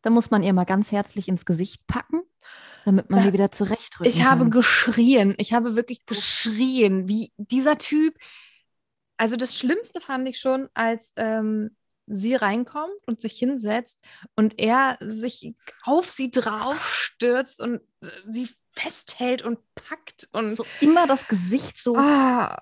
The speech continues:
Speaker 1: man kann ja gerne Leidenschaft, ne? Das ist ja was Schönes, aber was der da macht, ist einfach nur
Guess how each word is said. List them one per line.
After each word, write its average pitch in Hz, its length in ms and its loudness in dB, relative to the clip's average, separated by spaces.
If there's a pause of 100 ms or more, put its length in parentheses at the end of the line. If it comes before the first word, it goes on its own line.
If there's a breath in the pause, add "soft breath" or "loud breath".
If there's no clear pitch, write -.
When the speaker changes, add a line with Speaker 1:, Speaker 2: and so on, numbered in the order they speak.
(140)
Speaker 1:
man 214 200 4
kann 262 260 4
ja 233 100 4
gerne 233 640 0
Leidenschaft, 185 680 -4
ne? 285 240 0
Das 220 100 -2
ist - 60 -12
ja 170 120 -4
was 156 140 -8
Schönes, 165 460 2
aber 185 180 0
was 196 160 -2
der 247 140 0
da 269 100 6
macht, 233 260 0
ist - 140 -12
einfach 208 360 -8
nur 226 360 0